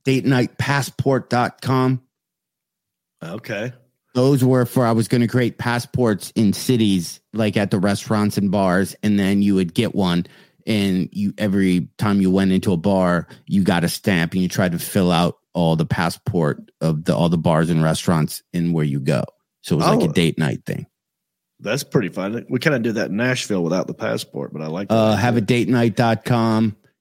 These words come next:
Speaker 1: In Bed By, 'cause I'm doing my tour. It's, uh, Drunk Drawer, scissors dot com. I have, uh,
Speaker 2: Scissors dot com?
Speaker 1: <laughs> I have,
Speaker 2: What do you
Speaker 1: uh,
Speaker 2: do? What were you, what was your
Speaker 1: uh,
Speaker 2: idea for
Speaker 1: Meta,
Speaker 2: Scissors?
Speaker 1: uh, Metaverse,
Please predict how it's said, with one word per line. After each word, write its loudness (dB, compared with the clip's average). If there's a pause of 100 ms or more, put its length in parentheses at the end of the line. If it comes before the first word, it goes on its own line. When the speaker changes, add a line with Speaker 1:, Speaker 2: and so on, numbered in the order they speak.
(160)
Speaker 1:
In 2
Bed 0
By, 2
'cause -4
I'm -2
doing 0
my 0
tour. 0 (300)
It's, -8
uh, 0
Drunk -2
Drawer, 0 (880)
scissors 0
dot 0
com. 0 (180)
I -4
have, 0
uh, 0 (520)
Speaker 2:
Scissors 2
dot 2
com? 2 (520)
Speaker 1:
<laughs> -18
I -4
have, 0
Speaker 2:
What -2
do 0
you 0
Speaker 1:
uh, 2
Speaker 2:
do? -2
What 0
were 0
you, -2
what 0
was -4
your -2
Speaker 1:
uh, 2
Speaker 2:
idea 0
for 4
Speaker 1:
Meta, 2
Speaker 2:
Scissors? 2
Speaker 1:
uh, 2 (460)
Metaverse, 0